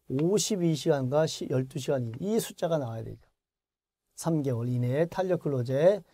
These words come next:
이 주 이내에 탄력 근로자. 반드시 취업 규칙입니다. 이거는 근로자의 대표 서면 합의에 따라서 해야 되는 거고요. 그리고 십오 세에서 십팔 세 근로자가 임신한 사람은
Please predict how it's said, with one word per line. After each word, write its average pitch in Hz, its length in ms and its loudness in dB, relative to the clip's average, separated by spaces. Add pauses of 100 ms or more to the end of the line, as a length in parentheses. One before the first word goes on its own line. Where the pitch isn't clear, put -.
(220)
이 196 240 2
주 233 100 2
이내에 185 240 6
탄력 147 240 -4
근로자. 117 160 -4
반드시 190 460 0
취업 - 260 2
규칙입니다. 131 760 -4
이거는 151 480 2 (420)
근로자의 165 420 6
대표 143 260 2
서면 156 320 -2
합의에 135 320 -2
따라서 113 400 -10
해야 151 120 -2
되는 107 280 -6
거고요. 113 580 -8
그리고 190 460 6 (540)
십오 196 380 4
세에서 160 380 4
십팔 185 320 2
세 196 400 6 (1160)
근로자가 156 680 4
임신한 165 460 2
사람은 151 500 0